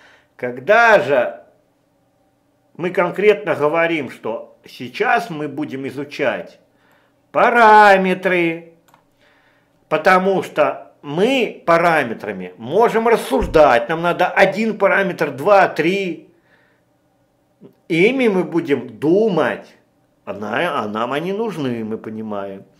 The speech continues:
А как мы поймём, что мы функцией владеем самим об-, э, самим? А, значит,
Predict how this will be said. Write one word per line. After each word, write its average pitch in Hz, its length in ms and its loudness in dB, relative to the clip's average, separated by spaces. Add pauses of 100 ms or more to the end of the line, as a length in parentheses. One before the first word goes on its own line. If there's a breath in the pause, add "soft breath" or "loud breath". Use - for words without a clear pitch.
(520 soft breath)
А 123 120 -6
как 226 260 -2
мы 156 140 -8
поймём, 151 420 -4
что - 160 -14
мы 127 140 -10
функцией 104 720 -10 (300 soft breath)
владеем 113 720 -6
самим 123 540 -8
об-, 110 340 -8
э, 113 140 -10
самим? 117 500 -8 (500 loud breath)
А, 107 200 -4
значит, 127 440 -8